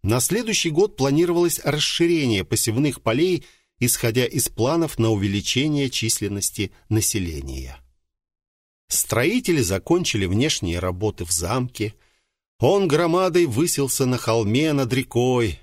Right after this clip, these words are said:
Теперь там шли внутренние работы, уже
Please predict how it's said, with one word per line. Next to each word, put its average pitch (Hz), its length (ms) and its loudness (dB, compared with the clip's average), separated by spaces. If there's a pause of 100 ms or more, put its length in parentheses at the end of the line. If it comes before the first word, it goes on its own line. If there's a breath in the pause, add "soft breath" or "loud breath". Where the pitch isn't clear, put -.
(140)
Теперь 160 300 -2
там 143 200 0
шли 151 280 0
внутренние 123 680 0
работы, 110 680 0
уже 113 360 0